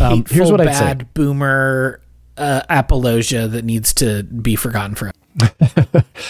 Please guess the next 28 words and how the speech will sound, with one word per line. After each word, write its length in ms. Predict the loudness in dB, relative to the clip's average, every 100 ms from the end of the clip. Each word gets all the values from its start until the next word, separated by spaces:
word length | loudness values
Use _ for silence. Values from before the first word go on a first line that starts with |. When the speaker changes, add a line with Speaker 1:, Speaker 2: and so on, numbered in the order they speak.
| -18 _ _
Speaker 2:
Well, 280 | 0 0 -2 _ _ _ _ _ _ _ _
as, 320 | 2 2 0 -6 -20 _ _
uh, 220 | -4 -4 -10
contrary, 640 | -2 0 2 2 2 2 2
and 100 | 2
I 120 | 2
d-, 160 | 0 0
you, 100 | -2 0
Titanic 440 | -2 2 2 2
is 120 | 0 -4
a 60 | -10 _
stupid 400 | -8 -2 -2 0
movie 220 | -4 -4
too, 200 | -2 -2
so 200 | -2 -4
you 180 | -2 0
didn't 180 | 0 0
miss 140 | -2 -2
anything 300 | -2 -4 -4
there. 200 | -6 -8 -20 -20 -20 _ _ _ _ 2
Um, 360 | 4 4 2 0 -4 -20 _
<laughs> 340 | _ _ _ 0
in, 460 | 2 4 4 2
in 280 | 0 2 2
contrast, 800 | 0 0 2 2 2 0 0 -4
though, 380 | -6 -6 -14 -18 _ _ _
to 120 | -2 2
these, 360 | 4 2 0